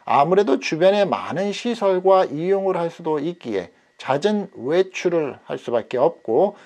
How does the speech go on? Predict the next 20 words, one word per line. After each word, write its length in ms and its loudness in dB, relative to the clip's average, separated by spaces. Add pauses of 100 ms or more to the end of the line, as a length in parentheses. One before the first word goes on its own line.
(140)
모임이 920 4
또 220 4
자주 340 -4
있고, 500 -2
내가 240 -2
종교 380 0
생활을 460 0
자주 300 -8
하면서 600 -2 (300)
지출이 480 -2
생각보다 640 0
많이 460 -6
발생하는 640 -6
점, 420 -6 (100)
그런 340 -8
점은 380 -2 (220)
분명히 580 0
있을 260 -6
수 180 -6
있는 360 -4